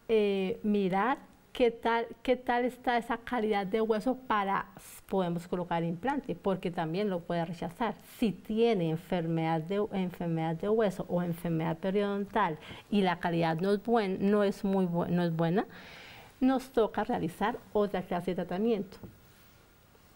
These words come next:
Y, eh, también tenemos que mirar otra clase de pacientes, eh, los pacientes que son inmunodeprimidos,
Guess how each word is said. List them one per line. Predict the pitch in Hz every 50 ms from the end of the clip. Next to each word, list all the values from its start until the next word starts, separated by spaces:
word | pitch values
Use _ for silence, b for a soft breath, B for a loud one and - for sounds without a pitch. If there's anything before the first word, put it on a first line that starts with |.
| - - - - - - _
Y, | 262 254 233 208 - - - - -
eh, | - 196 196 196 190 190 190 185 185 185 185 180 180 -
también | - 190 185 180 170 170 202 208 220 214
tenemos | 214 - 226 208 208 208 208 214 - -
que | - 220 220
mirar | 208 202 196 202 202 202 208 - - - -
otra | - 226 220 226 - 233
clase | - - 233 214 214 - 220
de | 226 220
pacientes, | 220 190 185 - - 202 190 190 185 185 - 214 202 - - - -
eh, | - 202 196 190 185 180 180 180 175 175 170 170 165
los | 170 185 175
pacientes | - 175 175 - - 190 185 - 220 -
que | - - 202
son | 170 - 208 196 190 185 190 190 190
inmunodeprimidos, | - 226 214 208 202 208 196 190 185 180 180 170 175 - 170 175 185 214 240 233 202 185 208 285